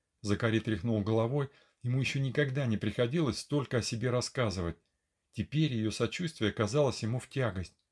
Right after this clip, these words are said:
"Мне пора". С этими словами Закари встал и вышел. Сосредоточиться.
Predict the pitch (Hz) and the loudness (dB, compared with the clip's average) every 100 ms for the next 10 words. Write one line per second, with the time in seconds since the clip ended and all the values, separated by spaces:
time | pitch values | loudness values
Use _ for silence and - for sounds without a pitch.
0 | _ _ 90 87 104 127 113 90 82 _ | _ _ -2 2 2 4 2 0 -6 _
1 | _ _ - 117 101 92 87 98 104 151 | _ _ -6 -4 -2 -4 0 0 2 0
2 | 127 104 113 101 95 - 147 151 151 _ | -2 -4 -2 -4 -4 -4 -2 -2 -6 _
3 | - 101 95 87 - 80 82 _ _ _ | -6 -4 -2 -4 -4 -8 -12 _ _ _
4 | _ _ _ _ _ - 92 98 95 107 | _ _ _ _ _ -6 -4 -4 -4 -4
5 | 104 98 76 71 - 67 | -4 -6 -6 -10 -12 -16